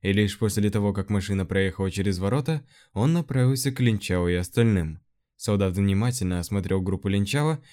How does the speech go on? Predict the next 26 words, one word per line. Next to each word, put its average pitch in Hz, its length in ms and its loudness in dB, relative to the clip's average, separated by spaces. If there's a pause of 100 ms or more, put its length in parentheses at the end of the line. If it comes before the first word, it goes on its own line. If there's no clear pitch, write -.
(120)
и - 60 -6
удивлённо 131 480 2
отметил 147 420 -4
про 131 120 -4
себя, 101 460 -2 (220)
что - 220 -6
все 113 180 0
они 98 160 2
выглядели 95 460 0
на 98 120 2
удивление 95 460 0
чистыми 101 680 -2 (200)
и 123 60 2
здоровыми. 101 760 0 (400)
Все - 180 0
остальные 98 440 2
выжившие, 98 600 -2 (200)
с - 60 -16
которыми 123 360 2
он 113 100 0
сталкивался 101 640 -2
ранее, 92 440 0 (280)
носили 135 380 0
грязную, 113 680 2 (240)
изодранную 101 760 2
одежду, 92 640 -2